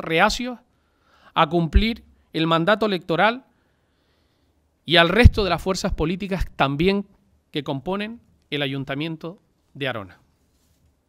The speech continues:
No obstante, creo que es muy importante agotar la vía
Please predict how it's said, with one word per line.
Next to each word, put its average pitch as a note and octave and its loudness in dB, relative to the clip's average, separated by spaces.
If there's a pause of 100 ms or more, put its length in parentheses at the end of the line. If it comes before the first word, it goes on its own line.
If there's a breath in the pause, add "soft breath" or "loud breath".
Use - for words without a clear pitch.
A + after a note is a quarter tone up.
(1400)
No E3+ -2
obstante, B3+ 0 (920)
creo A3 6
que A#3 6
es A3 8
muy A#3 4
importante C#3+ -6 (1120)
agotar F3+ 4 (220)
la D#3+ 4
vía C4+ 2